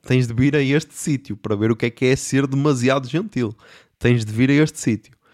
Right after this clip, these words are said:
Porque aí é que vais dizer, "Ah, são demasiado gentis." E ele, "Não, não, você é que é, senhor cliente." Ah, mas então, yeah. E então, imaginem, tava neste mood,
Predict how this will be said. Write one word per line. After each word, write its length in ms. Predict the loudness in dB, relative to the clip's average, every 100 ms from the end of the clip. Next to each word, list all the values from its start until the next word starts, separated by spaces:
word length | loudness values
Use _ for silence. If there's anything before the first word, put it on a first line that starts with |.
| _ _ _ -8
Porque 280 | -8 0 2
aí 180 | 4
é 80 | 2
que 160 | 0 0
vais 200 | 2 2
dizer, 140 | -2
"Ah, 220 | -2 -4
são 200 | -4 -6
demasiado 480 | -4 -2 0 2 2
gentis." 380 | 0 -2 -2 -2
E 60 | -4
ele, 100 | -4
"Não, 380 | -6 -4 0 0
não, 320 | 0 2 2 0
você 380 | -2 -2 2
é 140 | 2 2
que 260 | 0 -4
é, 260 | -2 0 -2
senhor 300 | -4 -4 -4
cliente." 680 | -2 0 4 4 2 0 -4 -6 -20 _ -8
Ah, 360 | -4 -2 -2 -2
mas 180 | 0 2
então, 160 | 2
yeah. 240 | 2 0 -2 -10 -12 -6
E 60 |
então, 280 | -2 0 0
imaginem, 460 | 0 -2 -2 -4 -6
tava 320 | -4 -2 0
neste 340 | 0 -2 -2
mood, 280 | 0 2 0